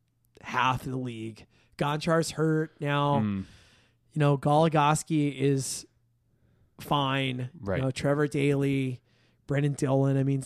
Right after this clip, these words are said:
Speaker 1: these guys, they're not bad. It's just, and Kari Lehtinen always gets hurt.
Speaker 2: Yeah,
Speaker 1: And then you
Speaker 2: always.
Speaker 1: look at their backup situation. So now they're gonna give it to, to Lindback.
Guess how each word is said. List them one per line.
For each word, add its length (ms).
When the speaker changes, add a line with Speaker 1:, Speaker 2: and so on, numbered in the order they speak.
Speaker 1:
these 200
guys, 140
they're 120
not 240
bad. 420
It's 240
just, 480
and 160
Kari 360
Lehtinen 340
always 260
gets 200
hurt. 360
Speaker 2:
Yeah, 200
Speaker 1:
And 140
then 200
you 80
Speaker 2:
always. 260
Speaker 1:
look 120
at 60
their 140
backup 420
situation. 640
So 140
now 240
they're 120
gonna 140
give 140
it 40
to, 100
to 140
Lindback. 680